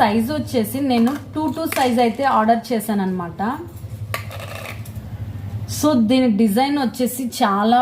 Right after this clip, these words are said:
బాగుంది, మీకు చూపిస్తాను చూడండి క్లోజప్లో. దీని డిజైన్ మొత్తం ఇట్లానే ఉంటుంది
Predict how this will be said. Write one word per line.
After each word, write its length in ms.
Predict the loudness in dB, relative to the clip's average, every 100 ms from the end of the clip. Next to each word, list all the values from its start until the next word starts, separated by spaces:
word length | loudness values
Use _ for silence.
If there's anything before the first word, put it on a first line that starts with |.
| 4
బాగుంది, 480 | 2 2 0 0 -2 -6 -12 -20 -20 -20 -12 -8
మీకు 180 | -6 -6 -4
చూపిస్తాను 560 | -4 -4 -2 2 2 4
చూడండి 280 | 2 2 0 2
క్లోజప్లో. 580 | 2 4 0 -2 -4 -4 -6 -20 -20 -20 -20 -20 -20 -20 -20 -20 -20 -18 -18 -16 -16 -16 -16 -16 -18 -20 -18 -18 -14 -14 -16 -18 -18 -18 -16 -14 -14 -12 -4 2
దీని 180 | 4 6 6
డిజైన్ 320 | 6 4 4 2
మొత్తం 240 | 2 -2 -2
ఇట్లానే 380 | 0 2 4 4 2
ఉంటుంది 460 | 0 -2 -2 -2